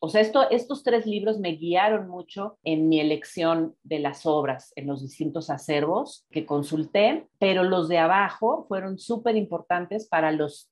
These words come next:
la decisión de qué textos iban a ir en sala. La Casa que Canta y Estancias del Olvi-, del Olvido son parte de los fotolibros que la propia Mariana impulsaba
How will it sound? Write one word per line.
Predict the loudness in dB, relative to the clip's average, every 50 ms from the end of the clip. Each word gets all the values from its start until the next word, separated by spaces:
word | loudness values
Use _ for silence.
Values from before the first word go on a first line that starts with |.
| _ _
la | -6 0 2 4 4
decisión | 4 2 -2 -4 -8 -4 -2 0 0 0
de | 0 -2 -2
qué | -4 -6
textos | -6 -6 -6 -10 -10 -10 -14 -14 -12 -8 -4
iban | -2 -2 0 0 0
a | 0 0
ir | -2 -2 -2
en | -2 -4 -4
sala. | -2 0 0 2 2 0 -2 -4 -6 -10 _
La | -6 -2 0 0 0 2
Casa | 0 -2 -2 -2 -6
que | -10 -12 -8 -4
Canta | -2 -2 -2 -2 -2 -2 -2 -2
y | -2 -4
Estancias | -8 -8 -8 -10 -10 -10 -10 -12 -8
del | -6 -4 -2
Olvi-, | -2 0 0 -2 -2 -4
del | -4 -4 -2 -2
Olvido | -2 -4 -4 -4 -2 2 2 2 0 0 -8 _ _ -16
son | -4 0 2 2 2 2
parte | 2 0 0 2 0 0 0
de | 0
los | -2 -4 -6 -8 -8 -6
fotolibros | -6 -6 -4 -2 0 0 2 0 0 0 -2 -2 -2 -4 -6 -10 -14 -20 _ _ _
que | -2 0 2 2 2 2 0 0
la | 0 -2 -2 0
propia | 0 0 0 2 2 0 2
Mariana | 2 2 0 0 0 0 -2 -2 -2 -2 -4 -4 -4 -4 -6 -8 -10 _ -10
impulsaba | -8 -6 -6 -6 -4 -4 -4 -4 -4 -4 -2 0 2 2 2 2 2 0 -2 -4